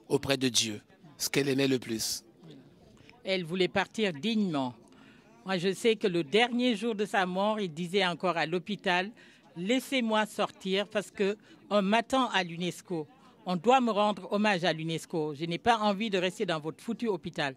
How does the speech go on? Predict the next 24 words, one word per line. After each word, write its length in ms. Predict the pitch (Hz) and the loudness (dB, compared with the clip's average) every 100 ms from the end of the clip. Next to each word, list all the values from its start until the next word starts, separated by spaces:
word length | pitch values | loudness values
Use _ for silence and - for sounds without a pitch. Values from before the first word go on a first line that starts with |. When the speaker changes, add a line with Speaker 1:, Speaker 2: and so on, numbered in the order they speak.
| - - - - | -10 -20 -10 -6
Speaker 2:
Et 80 | |
ça, 220 | 175 254 294 | 0 2 2
c'est 100 | 226 | -2
du 120 | 156 | -10
Marie-Laure. 500 | 147 143 139 131 123 - - - _ _ _ _ _ _ | -8 -8 -8 -8 -10 -14 -20 -20 _ _ _ _ _ _
Speaker 1:
C'est 180 | - - | -6 -2
Speaker 2:
C'était 140 | 175 180 | 2 2
Speaker 1:
complè- 180 | 185 | 4
Speaker 2:
une 60 | 180 | 2
femme, 320 | 196 180 196 - - | -2 -14 -14 -18 -6
c'était 280 | - 226 254 | 0 4 4
une 120 | 214 | 4
femme 360 | - 233 247 277 | 6 8 8 4
qui 160 | - 185 | -4 -2
disait 320 | 202 190 233 | 0 4 4
ce 120 | 233 | 4
qu'elle 220 | 233 214 | 2 2
pensait. 480 | - 190 175 170 156 - _ - | 2 -4 -4 -8 -10 -14 _ -8
Elle 100 | 180 | -4
ne 60 | |
mettait 200 | 190 190 | -2 0
pas 160 | 196 220 | 2 2
des 140 | 180 | 2
gants. 240 | 147 151 | -2 -4